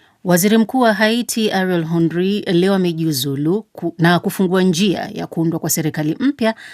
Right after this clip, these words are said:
katika taifa hilo ambalo limekumbwa na vurugu za magenge. Henry alitangaza kujiuzulu kwake kupitia barua iliyoandikwa jana na kutiwa saini mjini Los Angeles nchini Marekani, ambayo imetolewa leo na ofisi yake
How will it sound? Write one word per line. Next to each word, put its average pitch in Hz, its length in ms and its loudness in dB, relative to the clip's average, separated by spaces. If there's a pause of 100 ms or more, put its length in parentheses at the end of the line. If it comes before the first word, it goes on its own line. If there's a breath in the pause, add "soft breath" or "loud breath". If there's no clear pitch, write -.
(100)
katika 175 380 0
taifa 175 340 0
hilo 226 520 0 (140)
ambalo 185 460 2
limekumbwa 170 540 0
na 147 100 0
vurugu 143 340 -4
za 143 140 -4
magenge. 156 540 0 (720 loud breath)
Henry 170 440 2
alitangaza 170 640 0
kujiuzulu 180 480 -2
kwake 233 420 -2
kupitia 214 480 -2
barua 180 400 0
iliyoandikwa 160 640 0
jana 190 420 0 (200 loud breath)
na 185 120 -2
kutiwa 254 320 -2
saini 262 340 2
mjini 175 360 2
Los 147 260 -4
Angeles 170 460 -2
nchini 156 340 0
Marekani, 220 640 -2 (280 loud breath)
ambayo 190 460 2
imetolewa 196 560 0
leo 202 300 2
na 196 80 0
ofisi 160 340 -4
yake 143 380 -4